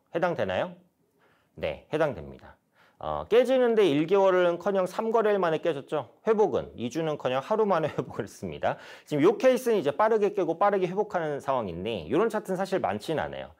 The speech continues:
근데 제가, 어, 여러 가지 예시를 가지고 왔는데 어쨌든 장대 양봉의 저가 이탈 그리고 회복. 이탈은 일 개월, 회복은 이 주. 그러니까 이십 거래일 내 이탈, 십 거래일 내 회복. 네, 요 정도의 공식으로 생각하시면 됩니다.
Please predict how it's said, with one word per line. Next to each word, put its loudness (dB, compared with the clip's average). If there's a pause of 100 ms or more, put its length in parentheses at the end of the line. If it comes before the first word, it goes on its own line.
(200)
근데 -8
제가, 2 (180)
어, -6
여러 2
가지 2
예시를 -2
가지고 -6
왔는데 -8
어쨌든 -2 (180)
장대 -6
양봉의 0
저가 2
이탈 -4
그리고 -2
회복. -6
이탈은 0 (140)
일 -4
개월, -2
회복은 -2
이 -6
주. -12
그러니까 0
이십 -4
거래일 2
내 2
이탈, 0
십 -10
거래일 2
내 2
회복. -8
네, -14
요 -2
정도의 0
공식으로 -2
생각하시면 -4
됩니다. -16